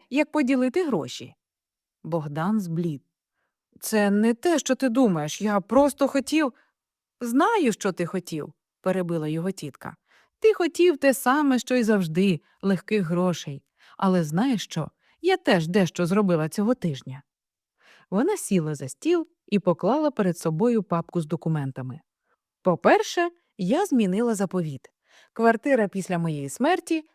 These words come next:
перейде до Назара, але з умовою. Він зможе отримати її тільки після закінчення університету. До того часу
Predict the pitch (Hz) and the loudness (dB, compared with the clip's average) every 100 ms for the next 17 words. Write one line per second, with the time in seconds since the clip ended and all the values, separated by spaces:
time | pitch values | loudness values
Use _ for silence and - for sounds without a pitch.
0 | _ 311 247 370 392 330 359 392 226 190 | _ 2 4 2 0 0 0 0 0 0
1 | 160 156 - _ - - 175 190 269 320 | 0 -4 -10 _ -20 -4 0 2 2 2
2 | 254 170 151 143 - _ _ _ _ _ | 0 0 -4 -8 -12 _ _ _ _ _
3 | 202 277 453 311 302 262 254 202 196 220 | -8 -6 -6 -4 -4 -2 -2 -4 -4 -4
4 | 339 370 359 339 339 330 330 _ - 240 | -4 -4 -4 -2 -2 -4 -8 _ -6 -4
5 | 339 349 330 262 214 190 180 175 202 - | -2 -2 -4 -4 -4 -4 -4 -4 -6 -4
6 | 208 202 185 180 170 170 185 165 151 - | -6 -4 -4 -2 -4 -6 -8 -8 -10 -12
7 | - _ _ - _ 185 185 233 381 392 | -20 _ _ -20 _ -4 0 4 4 4
8 | - 349 330 285 | 4 2 2 -6